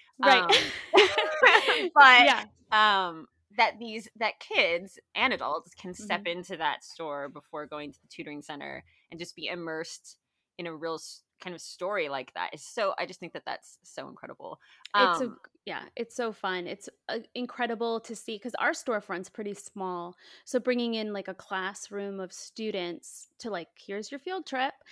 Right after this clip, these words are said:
Speaker 1: and, like, the, the class, the full class of kids, like, barely fit in the store. You just see them, like, looking <laughs> at each other like, "This is our field trip?"
Speaker 2: <laughs> Yeah.
Speaker 1: And you're just like,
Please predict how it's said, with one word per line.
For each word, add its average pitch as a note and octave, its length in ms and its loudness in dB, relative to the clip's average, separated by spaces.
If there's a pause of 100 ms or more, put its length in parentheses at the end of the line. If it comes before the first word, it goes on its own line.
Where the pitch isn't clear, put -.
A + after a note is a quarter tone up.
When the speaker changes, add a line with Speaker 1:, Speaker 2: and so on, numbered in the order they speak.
(320)
Speaker 1:
and, A#3 140 -2
like, A#3 300 0
the, A3 260 -2
the G#3+ 140 -6
class, A3+ 580 0
the G#3 100 -12
full G#3+ 220 -6
class G#3 320 -8
of G3+ 100 -20
kids, A3+ 220 -8
like, - 180 -12
barely F#3+ 320 -4
fit - 300 -12
in F#3+ 60 -10
the F3+ 80 -10
store. A3+ 480 -6
You G3 160 -10
just A3 220 -12
see G#3+ 160 -2
them, G3+ 160 -6
like, - 200 -12
looking A#3 360 0
<laughs> - 20 4
at G4+ 80 4
each F#4 180 0
other C#4 280 0
like, G#3+ 200 -2 (440)
"This G3 420 -8
is C4+ 120 -10
our C4+ 220 -6
field G3+ 500 -10
trip?" D#4 440 0
Speaker 2:
<laughs> D4+ 100 -2
Yeah. - 0 -
Speaker 1:
And B3+ 220 2
you're C#4 160 4
just D4+ 200 -2
like, C#4 300 2